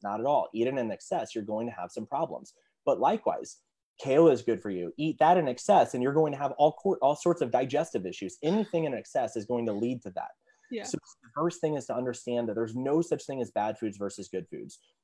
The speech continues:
Speaker 1: There's moderation, there's, you know, limitations, there's boundaries. And most of us, again, we've, it's kind of like that, "If some is good, more must be better." We think that strictness and rigidness is the way to get the results, and we don't let ourselves get breaks.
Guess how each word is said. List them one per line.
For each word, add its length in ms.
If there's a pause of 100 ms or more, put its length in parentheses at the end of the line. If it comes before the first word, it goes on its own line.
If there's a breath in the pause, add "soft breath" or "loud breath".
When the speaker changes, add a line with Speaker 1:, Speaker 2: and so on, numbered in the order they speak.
(100)
Speaker 1:
There's 260
moderation, 720 (420)
there's, 340 (140)
you 100
know, 100
limitations, 760
there's 200
boundaries. 640
And 160
most 280
of 100
us, 140
again, 500 (400)
we've, 260 (120)
it's 220
kind 200
of 80
like 200
that, 220
"If 160
some 200
is 100
good, 160
more 140
must 200
be 80
better." 320
We 280
think 260
that 160
strictness 480
and 140
rigidness 500
is 160
the 100
way 280
to 80
get 240
the 80
results, 480
and 80
we 100
don't 260
let 180
ourselves 380
get 160
breaks. 400